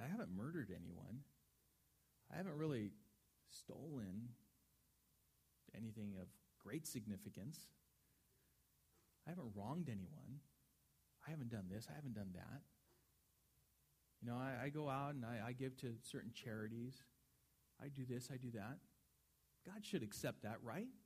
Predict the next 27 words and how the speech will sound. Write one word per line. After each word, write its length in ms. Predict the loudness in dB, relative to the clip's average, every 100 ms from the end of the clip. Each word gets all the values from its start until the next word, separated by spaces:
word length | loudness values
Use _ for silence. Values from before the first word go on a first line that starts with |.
| -20 -20 -20 -20 -6
He's 180 | -4 -2
a 60 | 0
loving 340 | 0 2 2 2
God." 320 | 2 2 0 -4 -16 -20 -20 -20 -20 -20 -20 -20 -20 -20 -20 -16
It's 100 | -12
like, 120 | -10 -10 -10 -4
what? 380 | -2 0 -2 -6 -18 -20 -20 -20 -20 -20 -20 -20 -20 -20 -20 -20 -20 -20 -20 -20 -20 -20 -20 -20 -2 2
I-, 140 | 4 2
if 280 | 0 0
you 160 | 0 2
knew 280 | 4 4 4
God, 340 | 4 2 2
that 120 | 2
you, 180 | 0 -2 0
then 160 | 0 2
you 140 | 4 4
would 160 | 4
know 280 | 4 4 4
that 300 | 4 2 0 -4 -20 -20 -6 2
our 180 | 4
righteousness 840 | 4 4 4 2 0 0 -2 -2 -8 -18 -20 -20 -20 -20 -20 -12 -6
before 480 | -4 0 2 2 4
a 260 | 4 4 2 0
righteous 440 | 2 2 2 0
and 120 | 0 -2
holy 280 | 0 0 0 2
God, 320 | 0 0